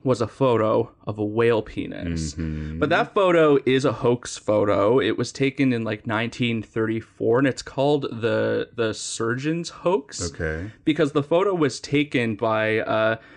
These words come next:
Speaker 1: a couple of surgeons who were just, like, Nessie enthusiasts.
Speaker 2: Or whale dick enthusiasts,
Speaker 1: Or
Speaker 2: maybe.
Speaker 1: whale dick
Speaker 2: Yeah, maybe they
Speaker 1: enthusiasts.
Speaker 2: weren't trying to replicate Nessie. Maybe they were actually trying to replicate the, uh, the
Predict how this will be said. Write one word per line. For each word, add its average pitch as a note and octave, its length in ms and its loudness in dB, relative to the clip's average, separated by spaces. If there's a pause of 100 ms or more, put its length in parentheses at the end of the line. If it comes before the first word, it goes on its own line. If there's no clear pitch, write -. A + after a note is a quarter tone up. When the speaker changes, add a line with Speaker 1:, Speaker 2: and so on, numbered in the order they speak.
Speaker 1:
a C3 100 -2
couple F3 320 2
of A#2+ 120 2
surgeons C3 580 0
who B2+ 100 -2
were A#2+ 80 0
just, A#2+ 220 -8
like, C#3 320 -4
Nessie A2+ 500 -2
enthusiasts. A#2+ 800 -2
Speaker 2:
Or B2 160 4
whale G2+ 280 4
dick G#2 180 0
enthusiasts, E2 800 -2
Speaker 1:
Or D#3 100 0
Speaker 2:
maybe. G2 140 2
Speaker 1:
whale D#3+ 220 2
dick C3+ 120 2
Speaker 2:
Yeah, A#2 140 2
maybe B2 260 2
they G3+ 100 2
Speaker 1:
enthusiasts. D3 120 4
Speaker 2:
weren't A2 160 2
trying C3 160 0
to A#2 60 0
replicate G2+ 520 -2
Nessie. G#2 320 -2
Maybe F#2 200 0
they G#2+ 100 2
were G#2 100 4
actually F#2+ 400 -2
trying F2+ 360 -4
to - 120 -6
replicate E2+ 920 -2
the, E2+ 280 -2
uh, D#2 380 0
the D#2 440 -8